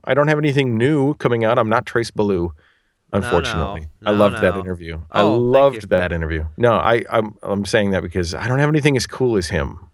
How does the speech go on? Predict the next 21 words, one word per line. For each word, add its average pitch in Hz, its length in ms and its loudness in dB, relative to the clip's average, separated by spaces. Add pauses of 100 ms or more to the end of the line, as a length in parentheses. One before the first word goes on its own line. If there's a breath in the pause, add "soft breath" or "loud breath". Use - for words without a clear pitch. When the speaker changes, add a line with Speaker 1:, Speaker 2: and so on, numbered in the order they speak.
(180)
Speaker 1:
Like, 85 180 -2
I 90 100 0
can't, 107 340 0 (120)
<sighs> 92 640 -12
you 92 80 2
know. 80 200 -2 (580)
Speaker 2:
Well, 196 100 4
do 180 80 -2
you 240 60 6
have 208 100 4
time 190 240 2
Speaker 1:
I - 20 4
Speaker 2:
for 254 120 -4
projects 240 520 -2
with, 202 120 -8
with 175 180 -8
the, 175 140 -4
doing 175 220 -8
the 165 80 -8
voiceovers 240 720 -8
and, 127 280 -14